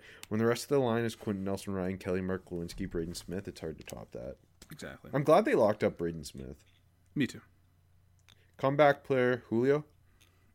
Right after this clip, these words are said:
Speaker 2: I, <laughs> I put Carson Wentz. <laughs> I forgot about
Speaker 1: Oh,
Speaker 2: that.
Speaker 1: okay.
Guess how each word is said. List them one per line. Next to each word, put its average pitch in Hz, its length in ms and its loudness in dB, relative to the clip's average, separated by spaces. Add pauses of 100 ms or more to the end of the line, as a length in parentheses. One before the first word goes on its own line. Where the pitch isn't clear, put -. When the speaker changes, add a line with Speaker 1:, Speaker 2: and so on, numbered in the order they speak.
(960)
Speaker 2:
I, 156 240 4
<laughs> - 40 2
I 165 180 6
put 190 200 6
Carson 151 280 4
Wentz. - 340 -4 (280)
<laughs> - 280 -20
I - 20 -14
forgot - 300 -4
about 107 220 -4
Speaker 1:
Oh, - 20 -2 (300)
Speaker 2:
that. 113 60 0
Speaker 1:
okay. 101 40 2